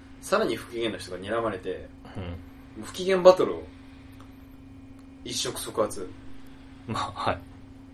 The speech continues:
Speaker 1: まあ、僕は睨まないですから。
Speaker 2: うん。
Speaker 1: 睨んだ瞬間、その人は石になってますからね。で、ジョジョの奇妙な冒険実写化ってさ、いや、なんか最近さ、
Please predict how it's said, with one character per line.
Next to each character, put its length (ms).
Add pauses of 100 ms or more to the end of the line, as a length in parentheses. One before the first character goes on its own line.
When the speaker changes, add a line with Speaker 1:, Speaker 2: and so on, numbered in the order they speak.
(640)
Speaker 1:
ま 80
あ、 20
僕 180
は 60
睨 240
ま 100
な 60
い 40
で 60
す 100
か 60 (500)
ら。 80
Speaker 2:
う 40
ん。 40 (680)
Speaker 1:
睨 200
ん 40
だ 80
瞬 180
間、 200 (100)
そ 120
の 60
人 80
は 60
石 220
に 60
な 40
っ 40
て 80
ま 60
す 80
か 60
ら 80
ね。 1200
で、 180
ジ 100
ョ 80
ジ 60
ョ 40
の 80
奇 120
妙 140
な 60
冒 140
険 140
実 140
写 160
化 100
っ 60
て 80
さ、 400 (2000)
い 60
や、 60
な 80
ん 20
か 60
最 240
近 220
さ、 480